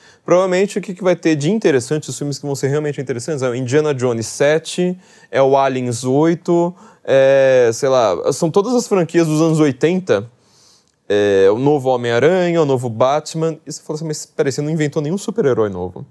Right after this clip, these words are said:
você não inventou nenhuma franquia nova de sucesso, você não inventou nada. E a gente tá reciclando, o novo Star Wars, assim por diante, a gente tá sempre reciclando as histórias batidas. Nós perdemos nossa capacidade de, de, de inventar histórias.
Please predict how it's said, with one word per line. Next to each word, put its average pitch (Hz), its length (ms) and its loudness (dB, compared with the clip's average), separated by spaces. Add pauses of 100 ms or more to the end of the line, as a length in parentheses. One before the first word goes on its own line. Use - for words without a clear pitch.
(120)
você - 100 -14
não 143 80 -8
inventou 160 240 -4
nenhuma 185 400 2
franquia 143 380 -4
nova 107 240 -4
de 101 60 -16
sucesso, - 320 -10
você 165 60 -8
não 160 80 -4
inventou 160 300 -2
nada. 139 460 -4 (720)
E 139 60 0
a 135 40 4
gente 143 160 -4
tá 160 100 2
reciclando, 156 520 0
o 127 140 2
novo 135 240 2
Star 127 200 0
Wars, 123 380 2
assim 120 180 -6
por 131 140 -10
diante, 113 220 -6
a 117 40 -4
gente 120 100 -8
tá 139 100 0
sempre 160 340 -4
reciclando 151 560 -4
as 143 60 -6
histórias 139 420 -4
batidas. 120 480 -6
Nós 143 180 -4
perdemos 156 440 -4
nossa 135 200 -4
capacidade 107 680 -2
de, 95 260 -6
de, 98 240 -8
de 110 120 -2
inventar 104 520 -4
histórias. - 1120 -4